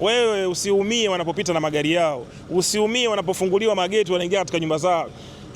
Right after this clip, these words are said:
Usiumie wanapotuma picha zao, wanaruka kwenye ndege, wapo kwenye private. Usiumie, unaelewa vizuri, wanapohesabu hela zao. Usiumie pale ambapo wanaonesha hela zao kwenye social media. Bado kuna jambo jema katika maisha yako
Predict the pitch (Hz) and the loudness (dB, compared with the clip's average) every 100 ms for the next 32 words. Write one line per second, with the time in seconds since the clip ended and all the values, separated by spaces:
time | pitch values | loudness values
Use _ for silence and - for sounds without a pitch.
0 | - 220 - 240 240 277 240 202 185 196 | 0 0 0 -2 0 0 0 -2 -2 0
1 | 226 196 196 190 180 233 202 185 196 202 | 0 0 0 0 2 0 0 -2 -4 -2
2 | 180 175 202 208 190 190 180 175 - 202 | -2 0 0 0 0 0 -2 -2 0 0
3 | 175 175 - - - - 196 - 240 240 | 0 -4 -6 -14 -14 -2 -2 0 0 0
4 | 277 285 233 180 139 131 202 240 254 233 | 0 2 2 0 -2 -2 2 2 0 0
5 | 208 220 233 220 - - 190 269 254 226 | -2 0 -2 -2 -6 -2 0 2 0 2
6 | 214 196 233 226 180 180 254 247 262 294 | 0 0 0 0 -2 -4 -4 -4 0 -2
7 | 240 247 214 214 240 202 202 208 233 208 | 0 -2 -2 0 0 0 0 0 0 0
8 | 196 190 226 190 180 202 - 190 190 175 | 0 0 0 -2 -2 -4 -2 -2 0 0
9 | 143 - - - - 160 196 220 220 185 | 0 -4 -16 -16 -12 -4 -2 0 0 0
10 | 175 170 208 202 180 175 214 208 185 170 | 0 0 0 0 -2 0 0 0 -4 -2
11 | 190 180 175 - 180 190 175 165 | -2 -2 -2 0 2 2 0 -2